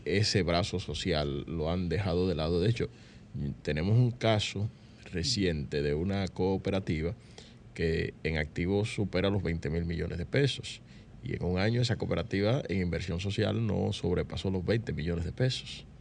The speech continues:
Entonces, eso es, eh, es algo que, que llama poderosamente la atención, eh, el hecho de que comuniquemos el tema de que tenemos más de veinte mil millones de pesos en activos, pero que, eh, sencillamente, eh,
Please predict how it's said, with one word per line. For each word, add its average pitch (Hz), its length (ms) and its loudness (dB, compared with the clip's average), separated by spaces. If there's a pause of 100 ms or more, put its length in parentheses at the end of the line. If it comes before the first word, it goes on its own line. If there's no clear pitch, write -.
(840)
Entonces, 85 600 0
eso 87 420 -2
es, 95 200 0
eh, 90 260 -2
es 101 160 -2
algo 110 300 4
que, - 280 -2 (420)
que 98 140 2
llama 113 440 8
poderosamente 101 760 4
la 101 60 6
atención, 101 580 2 (460)
eh, 92 320 0
el 92 140 0
hecho 101 180 2
de 104 100 2
que 101 180 0
comuniquemos 104 680 4
el 113 140 6
tema 120 300 6
de 113 100 6
que 104 120 0
tenemos 104 360 2
más 123 120 8
de 120 80 10
veinte 98 300 4
mil 143 240 4
millones 117 340 2
de 113 60 6
pesos 110 300 0
en 120 80 8
activos, 107 480 0 (340)
pero 87 240 0
que, 85 260 0 (460)
eh, 87 480 2
sencillamente, 104 1080 2 (340)
eh, 80 380 2